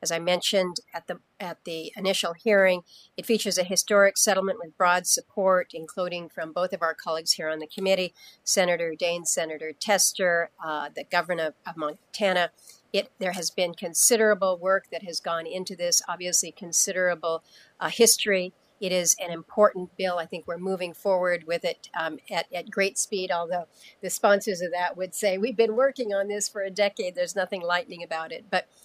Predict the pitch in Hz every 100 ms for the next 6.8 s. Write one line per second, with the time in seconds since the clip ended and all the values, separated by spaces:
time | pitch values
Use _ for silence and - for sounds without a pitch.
0 | - 175 185 208 196 180 170 170 165 170
1 | 180 160 185 170 165 160 196 170 165 -
2 | 175 - 175 160 - - 170 170 170 160
3 | 151 165 165 165 - 170 156 165 165 160
4 | - - 170 - - 180 165 160 - 175
5 | - 190 185 151 151 _ - - - 175
6 | 165 190 165 180 196 165 -